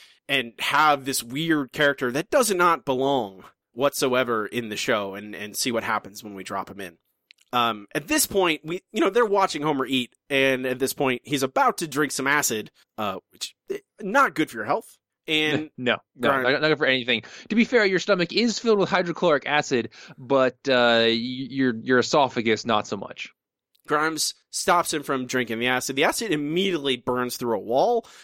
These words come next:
Speaker 1: so that was very, uh, powerful acid. Probably
Speaker 2: Yeah.
Speaker 1: should not be drinking it. But, uh, Grimes gets in trouble. Burns sees the, the hole in the wall. Grimes gets blamed, gets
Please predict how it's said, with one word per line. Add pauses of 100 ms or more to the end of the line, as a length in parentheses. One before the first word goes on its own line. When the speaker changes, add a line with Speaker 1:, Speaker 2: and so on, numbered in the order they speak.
Speaker 1:
so
that
was
very, (200)
uh, (220)
powerful
acid. (260)
Probably
Speaker 2:
Yeah.
Speaker 1:
should
not
be
drinking
it. (320)
But,
uh, (220)
Grimes
gets
in
trouble. (100)
Burns
sees
the,
the
hole
in
the
wall.
Grimes
gets
blamed,
gets